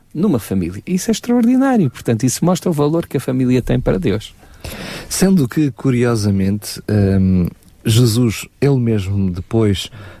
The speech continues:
Speaker 2: eh, por questões de ministério, não constituir família, mas acaba por ser ele, eh, a transmitir valores sobre a família. E temos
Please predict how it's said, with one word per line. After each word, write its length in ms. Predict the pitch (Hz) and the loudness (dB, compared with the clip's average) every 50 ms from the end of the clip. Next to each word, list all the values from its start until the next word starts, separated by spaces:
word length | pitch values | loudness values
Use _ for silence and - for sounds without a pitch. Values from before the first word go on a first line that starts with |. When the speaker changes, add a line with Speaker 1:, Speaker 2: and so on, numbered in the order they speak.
| - - | -6 0
Speaker 2:
eh, 160 | 101 104 92 87 - | 2 2 2 2 2
por 120 | - 117 101 | 0 0 0
questões 320 | - - - 120 107 101 | 0 0 2 4 4 4
de 80 | 95 98 | 2 2
ministério, 480 | 104 104 98 - - 107 98 95 98 | 2 2 0 0 0 0 2 2 4
não 180 | 98 104 107 107 | 4 4 2 2
constituir 540 | 101 - 101 95 - - 92 - - 95 85 | 0 -2 -4 -4 -2 -2 -4 -2 -2 -2 -2
família, 520 | - - - 92 95 98 98 98 110 131 135 - - - - - - - - | -2 0 0 2 2 2 2 2 0 0 -2 -6 -14 -20 -20 -20 -20 -10 -2
mas 160 | - 117 107 113 | 0 2 2 2
acaba 320 | 104 - 123 123 117 113 | 2 2 0 0 0 0
por 180 | 104 - 107 98 | -2 -4 -6 -6
ser 260 | - - - 110 98 | -4 -2 0 0 2
ele, 240 | 98 95 98 107 117 - - - - - - - - | 2 0 0 -2 -4 -8 -12 -20 -20 -20 -20 -10 -2
eh, 320 | - 113 117 120 117 117 113 107 - - | 0 2 2 4 4 2 0 -2 -2 -4
a 60 | 110 107 | -4 -2
transmitir 720 | - 135 139 139 120 117 123 117 107 - - 123 110 107 | 0 2 0 2 2 0 0 0 0 -2 -2 -2 0 0
valores 640 | 95 95 104 98 95 98 104 107 - - - - _ - | 0 2 2 2 2 2 0 0 -2 -6 -14 -14 _ -12
sobre 440 | - - - - - 120 104 98 110 | -10 -8 -6 -2 0 0 2 2 0
a 40 | 104 | -2
família. 480 | - - 107 101 98 95 101 98 87 90 | 0 0 2 2 4 4 2 2 2 0
E 60 | 98 | 0
temos 520 | - - 113 110 107 95 - - - - | 0 2 2 2 2 0 -2 -6 -10 -10